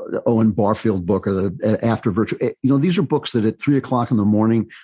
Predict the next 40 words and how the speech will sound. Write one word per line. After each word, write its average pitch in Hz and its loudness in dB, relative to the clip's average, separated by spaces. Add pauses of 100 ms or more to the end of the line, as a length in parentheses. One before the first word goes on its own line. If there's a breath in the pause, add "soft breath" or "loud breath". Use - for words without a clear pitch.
(120)
uh, 101 0
when 90 -2
things 117 0
don't 113 0
seem 110 2
as 95 -2
good 117 -2
as 101 -2
they 98 -2
should 123 0
or 101 2
things 101 -2
seem 101 0
out 95 -2
of 85 -8
joint, 110 0 (300 loud breath)
uh, 117 2
you 113 2
reach 147 0
for 123 -4
these 107 0
books - -4
and 107 2
you 90 0
find 101 -2
a 87 -4
friend. 82 -8 (280 soft breath)
If 117 -2
I 170 2
had 160 0
any 147 4
wish 95 0
for 123 -4
all 185 2
the 135 2
things 92 -2
that 85 -4
I've 80 -4
written, 92 0
but 95 -2